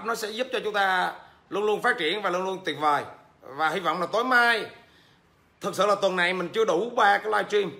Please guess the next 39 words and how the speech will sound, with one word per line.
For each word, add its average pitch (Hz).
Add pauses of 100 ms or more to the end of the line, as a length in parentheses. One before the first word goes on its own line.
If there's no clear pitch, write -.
(1040)
À, 117 (200)
tuần 151
này 156
mình 156
chưa 175
đủ. 160 (800)
À, -
đúng 202
ra 190
là 156
tối 170
thứ 208
hai, 175
tối, 185
tối, 190
tối 190
thứ 202
ba 170
có. 175
Vâng. 156 (760)
À, 151 (380)
và 147
tuần 151
này 151
mới 160
là 294
cái 214
buổi 156
đầu 160
tiên 180
à. 135 (680)
À, 131 (140)
tối 185
mai 185
nó 185
là 170
buổi 143
thứ 196
hai. 160